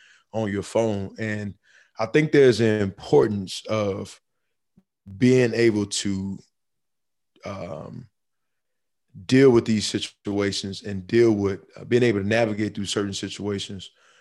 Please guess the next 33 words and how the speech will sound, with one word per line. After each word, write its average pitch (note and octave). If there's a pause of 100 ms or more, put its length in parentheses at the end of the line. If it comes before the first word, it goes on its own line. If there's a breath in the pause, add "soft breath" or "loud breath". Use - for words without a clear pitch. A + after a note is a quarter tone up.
(380 soft breath)
without G#2+
using A#2
that, A2
that G2+
device G2+
to G#2
just A2
try A2
to G2
figure G#2
it G2
out, A2+
because G2+ (580 loud breath)
what A2+
it G#2+
teaches F3
is G2+
it G2+
teaches C3
being A2
able G2
to -
overcome, G2 (520)
uh, F#2
challenges. F#2+ (580)
It G2+
teaches B2+
you A2+
how A#2
to G2+
finish A2
difficult G#2+
tasks. -